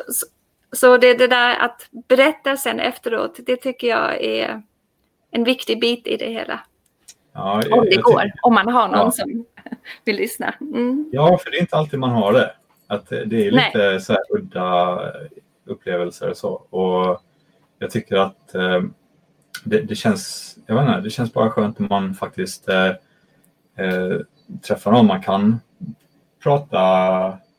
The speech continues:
Speaker 2: eh, mer om det. Eh,
Speaker 1: Mm.
Speaker 2: för jag, ehm, just så, såna här utesittningar och sånt, eller vision quest och så. Det,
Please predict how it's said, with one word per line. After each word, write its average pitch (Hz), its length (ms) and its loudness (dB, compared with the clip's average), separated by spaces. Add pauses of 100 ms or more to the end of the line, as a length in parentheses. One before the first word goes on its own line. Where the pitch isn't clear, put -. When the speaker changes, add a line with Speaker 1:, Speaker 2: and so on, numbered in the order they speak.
(400)
Speaker 2:
eh, 95 480 -6
mer 92 320 -4
om 92 180 -2
det. - 160 -10 (720)
Eh, 185 180 0
Speaker 1:
Mm. 240 320 4 (720)
Speaker 2:
för 107 80 4
jag, 104 200 4 (300)
ehm, 98 440 -2 (800)
just 107 300 2
så, 104 260 0
såna 98 200 -4
här 95 200 4
utesittningar 120 880 0
och 143 60 6
sånt, 117 200 -2
eller 123 140 -4
vision 110 300 -2
quest - 340 -4
och 123 140 -4
så. 85 220 -4 (520)
Det, 127 520 6